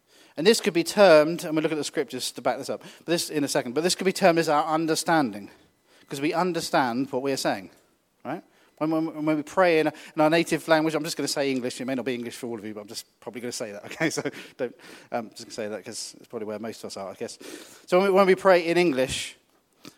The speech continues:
we, we understand what we're saying. Well, hopefully we understand ourselves. If we don't understand ourselves, we've got problems, haven't we?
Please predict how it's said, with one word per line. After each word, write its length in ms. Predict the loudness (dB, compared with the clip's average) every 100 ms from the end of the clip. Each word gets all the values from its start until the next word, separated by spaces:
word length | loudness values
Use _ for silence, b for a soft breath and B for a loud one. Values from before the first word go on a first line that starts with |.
| -4
we, 120 | 0
we 120 | 2
understand 380 | 2 2 0 0
what 80 | -2
we're 60 |
saying. 360 | -2 -2 -2 -10 -14
Well, 100 | -12
hopefully 220 | -12 -12
we 60 | -14
understand 320 | -12 -12 -10
ourselves. 400 | -8 -8 -8 -10
If 60 |
we 40 | -12
don't 120 | -10
understand 280 | -8 -8 -8
ourselves, 260 | -8 -8
we've 100 | -8
got 100 | -8
problems, 260 | -8 -8 -10
haven't 180 | -14 -14 B B -2 0 0 0 -2 -6 -2
we? 0 | 2